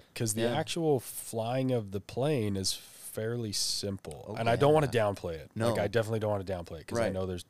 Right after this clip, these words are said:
Speaker 1: lots of going on, especially the air, different aircraft you fly. But, like, I did my intro flight years ago. And I just remember, like, we did the little pre-flight inspection and he
Speaker 2: Mm-hmm.
Speaker 1: walked me around. And nobody gave me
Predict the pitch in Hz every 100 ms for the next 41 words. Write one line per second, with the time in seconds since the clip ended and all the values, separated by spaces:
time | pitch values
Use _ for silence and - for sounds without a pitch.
0 | _ - 104 95 87 87 - 87 - _
1 | _ - 107 92 90 85 85 82 - 90
2 | - 85 87 - _ 92 90 85 82 92
3 | 87 87 - 82 - - 85 80 78 95
4 | 87 92 - - - - _ - 113 120
5 | 107 90 104 101 - 90 - - 78 71
6 | - - _ _ _ _ _ _ 92 92
7 | 87 80 76 - - - _ _ _ _
8 | _ 95 92 92 95 - 90 92 90 90
9 | 85 - 87 - 90 92 90 92 87 -
10 | 90 - 85 92 92 - 87 - 131 127
11 | 156 208 175 - 98 90 - 110 120 143
12 | 165 180 123 117 120 117 107 107 101 92